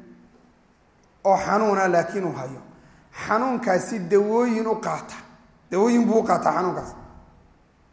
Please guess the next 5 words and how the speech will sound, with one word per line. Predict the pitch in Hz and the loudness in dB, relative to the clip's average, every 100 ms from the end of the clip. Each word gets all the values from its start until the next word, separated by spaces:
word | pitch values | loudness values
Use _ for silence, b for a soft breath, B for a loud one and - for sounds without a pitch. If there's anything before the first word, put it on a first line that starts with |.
| - | 2
Haadaa | 220 240 | 4 6
waa | 247 | 4
saxiixun | 214 214 226 233 | 2 2 0 0
eesh? | 214 214 - - - - - _ - - - - - | -2 -4 -8 -18 -20 -20 -20 _ -20 -20 -20 -16 -8
Ligayrihi. | 240 269 294 208 | 0 2 2 0